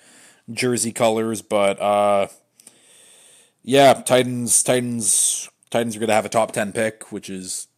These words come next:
nice. They need that. Uh, they could definitely use one of those left ta-, tackles, whether it be Joe Alt out of Notre Dame or the guy from Penn State,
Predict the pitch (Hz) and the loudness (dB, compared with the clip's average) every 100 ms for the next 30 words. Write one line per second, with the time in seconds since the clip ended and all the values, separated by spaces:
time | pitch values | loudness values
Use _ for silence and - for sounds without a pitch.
0 | - 107 107 - - 98 92 90 101 101 | -6 -4 -2 -2 -4 -6 -6 -6 -8 -4
1 | 107 101 101 - 90 95 98 95 - _ | -2 0 -2 -4 -4 -4 -2 -4 -8 _
2 | _ _ _ - 107 101 104 101 107 104 | _ _ _ -6 -4 -2 -2 -2 -4 -6
3 | 98 101 101 95 98 92 98 - - 101 | -8 -8 -8 -6 -8 -6 -6 -6 -4 -2
4 | 98 - - 98 95 98 95 95 95 92 | -2 -8 -10 -8 -8 -12 -12 -10 -10 -10
5 | 95 90 - 98 87 95 95 85 95 92 | -12 -10 -8 -8 -6 -8 -8 -8 -10 -10
6 | 95 95 92 - 95 95 98 95 - 95 | -10 -10 -12 -10 -10 -8 -10 -14 -12 -10
7 | 95 92 - 92 90 90 90 _ _ _ | -10 -10 -12 -12 -10 -10 -12 _ _ _
8 | _ _ _ _ _ 110 104 101 101 - | _ _ _ _ _ -8 -2 0 0 -4
9 | 95 85 - 110 104 95 - - - - | -12 -14 -10 -8 -8 -6 -6 -6 -8 -8
10 | 104 98 95 | -6 -4 -8